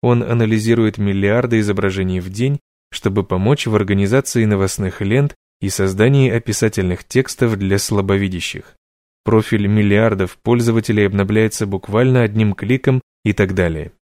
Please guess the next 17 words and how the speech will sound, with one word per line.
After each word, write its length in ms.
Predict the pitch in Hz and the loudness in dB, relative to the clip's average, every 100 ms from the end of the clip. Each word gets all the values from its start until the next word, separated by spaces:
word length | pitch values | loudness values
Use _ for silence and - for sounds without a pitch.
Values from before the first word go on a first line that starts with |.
| _ - | _ -4
Многие 420 | 101 127 165 143 | 0 2 2 2
другие 380 | 131 120 120 117 | 2 2 2 -2
команды, 500 | 98 90 104 123 123 | -2 -2 -2 0 -2
помимо 400 | - 98 95 90 | -2 -2 -2 -2
фэр, 420 | - 131 147 151 | -4 0 2 2
разработали 680 | 123 127 113 113 143 139 123 | 0 -2 0 0 0 2 2
данные 400 | 113 113 107 98 | 2 2 2 0
приложения 680 | 92 92 90 101 135 147 151 _ - | -2 -6 -4 0 0 2 -2 _ -8
и 40 | 98 | -4
обеспечили 720 | 95 92 - 127 - 120 117 | -2 -4 -4 -4 -2 0 0
их 140 | - | -2
правильное 500 | - 107 98 92 92 | 0 2 2 2 0
функционирование 1000 | 87 95 - 98 95 120 131 131 127 123 | -2 -10 -6 -4 0 2 2 2 2 2
для 220 | 107 101 | 0 -2
почти 400 | 95 90 - 131 | -2 -6 -4 -4
двух 400 | 107 95 123 - | -4 -2 -4 0
миллиардов 680 | 113 104 98 92 92 92 - | 0 2 2 2 0 -4 -8